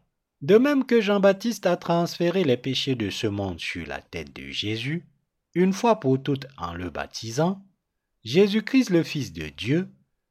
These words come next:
a porté ses péchés sur son corps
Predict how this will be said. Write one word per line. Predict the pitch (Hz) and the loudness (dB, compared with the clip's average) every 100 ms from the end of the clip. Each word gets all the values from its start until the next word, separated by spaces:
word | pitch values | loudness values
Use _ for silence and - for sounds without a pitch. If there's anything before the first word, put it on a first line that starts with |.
| _ - | _ -4
a | 220 | -2
porté | 220 214 214 220 254 | 2 4 4 4 0
ses | - 202 | 2 -2
péchés | 190 175 - 185 | 0 0 2 0
sur | - 120 | -2 -4
son | 113 - 78 - | -4 -8 -12 -2
corps | 156 165 170 165 | 2 2 2 -6